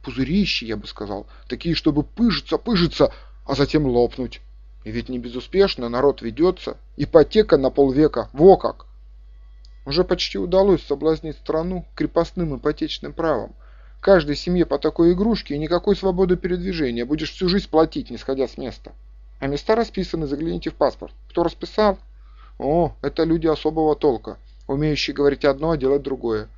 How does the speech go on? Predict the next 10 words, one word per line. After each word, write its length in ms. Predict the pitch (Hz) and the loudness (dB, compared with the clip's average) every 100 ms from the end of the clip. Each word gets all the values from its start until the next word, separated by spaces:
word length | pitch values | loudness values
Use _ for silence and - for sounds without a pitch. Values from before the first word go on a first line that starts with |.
| - - | -20 -20
Что 240 | - - 180 | -12 0 2
они 180 | 185 180 | 4 2
думают, 500 | 202 247 143 110 - - - | 2 2 0 -4 -14 -16 -4
и 160 | 139 | -2
думают 360 | 143 190 151 143 | 2 2 2 0
ли 80 | 143 | 0
вообще, 300 | 160 - 127 | -2 -2 -4
одному 280 | 143 165 | -2 -4
Богу 300 | 165 170 123 | 0 0 0
известно. 440 | 110 107 104 - | -6 -8 -10 -14